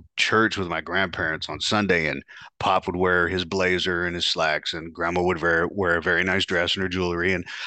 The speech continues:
they'd dress me like the little gentleman I was, and we'd go to church. But Vegas, Vegas, Pop had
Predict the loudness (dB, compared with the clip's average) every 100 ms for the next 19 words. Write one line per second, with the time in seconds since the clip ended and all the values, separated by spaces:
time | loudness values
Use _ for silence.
0 | 0 0 2 0 0 0 -2 -2 -4 -2
1 | 0 0 2 0 2 2 2 2 0 -2
2 | -2 0 0 0 2 4 2 -2 -8 -4
3 | -2 0 -2 -2 -2 -2 -8 -18 _ _
4 | _ 0 0 0 -4 -2 -2 0 0 -2